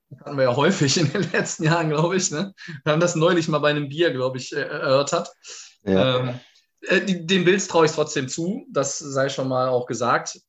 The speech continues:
Speaker 1: Mm, Josh Allen ist für mich der Kandidat. Äh, wenn du dann Mahomes sagst, sag ich mal Josh Allen. Ähm, der einzige Nicht-Quarterback, dem ich irgendwie so eine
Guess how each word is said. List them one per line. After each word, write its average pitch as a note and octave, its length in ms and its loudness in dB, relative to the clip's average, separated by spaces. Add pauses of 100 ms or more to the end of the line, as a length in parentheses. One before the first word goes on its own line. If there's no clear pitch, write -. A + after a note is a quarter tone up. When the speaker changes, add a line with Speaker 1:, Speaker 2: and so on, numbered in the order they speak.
Speaker 1:
Mm, C3 340 -6
Josh C3+ 240 0
Allen C#3 260 2
ist C3 140 -8
für B2+ 80 -4
mich B2+ 140 -8
der B2 120 0
Kandidat. A#2+ 480 -2 (1080)
Äh, C3 60 -8
wenn A2+ 480 -2
du A2+ 80 -6
dann G#2+ 140 -2
Mahomes A#2 320 -2
sagst, G#2 180 -4
sag G2+ 160 -6
ich G2 60 -18
mal G#2 100 -4
Josh G2 260 -8
Allen. C3 380 -2 (500)
Ähm, B2 200 -4
der C3+ 140 2
einzige F3+ 340 2
Nicht-Quarterback, C#3+ 1000 2
dem D3 180 -6
ich C#3+ 160 -8
irgendwie G3+ 320 2
so E3+ 80 -2
eine E3+ 320 2